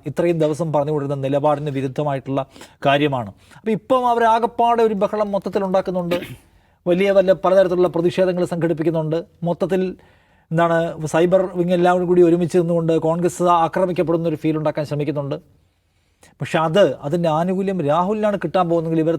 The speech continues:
തെളിച്ചു പറയണം. രാഹുൽ മാങ്കൂട്ടത്തിനെതിരായിട്ടുള്ള പരാതികൾ ഞങ്ങൾ വിശ്വസിക്കുന്നുണ്ടോ ഇല്ല. ഷാഫി പോലും അത് സമ്മതിക്കുകയോ വിശ്വസി-, എന്താ പറയുക, വിശ്വസിക്കുന്നുവെന്ന് പറയുകയോ അതിൽ ഞെട്ടൽ രേഖപ്പെടുത്തുകയോ സങ്കടം പങ്കുവയ്ക്കുകയോ പോലും ചെയ്തിട്ടില്ല എന്ന് ഓർക്കണം.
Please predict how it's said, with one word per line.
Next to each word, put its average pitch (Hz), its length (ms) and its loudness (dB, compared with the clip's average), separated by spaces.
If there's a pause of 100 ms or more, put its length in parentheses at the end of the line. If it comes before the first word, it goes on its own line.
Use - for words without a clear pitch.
തെളിച്ചു 160 280 2
പറയണം. 123 340 -2 (260)
രാഹുൽ 147 240 -2
മാങ്കൂട്ടത്തിനെതിരായിട്ടുള്ള 135 840 -4
പരാതികൾ 127 400 -4
ഞങ്ങൾ 127 240 -8
വിശ്വസിക്കുന്നുണ്ടോ 120 720 -10 (260)
ഇല്ല. 139 200 -2
ഷാഫി 196 340 0
പോലും 220 300 0
അത് 202 240 -4 (200)
സമ്മതിക്കുകയോ 190 640 0 (180)
വിശ്വസി-, 190 360 -2
എന്താ 190 200 2
പറയുക, 175 120 0
വിശ്വസിക്കുന്നുവെന്ന് 185 640 -2
പറയുകയോ 170 380 2 (200)
അതിൽ 175 160 2
ഞെട്ടൽ 170 320 0
രേഖപ്പെടുത്തുകയോ 180 500 0
സങ്കടം 190 460 0
പങ്കുവയ്ക്കുകയോ 196 460 0
പോലും 180 240 0
ചെയ്തിട്ടില്ല 151 560 -2
എന്ന് 147 180 -2
ഓർക്കണം. 131 320 -2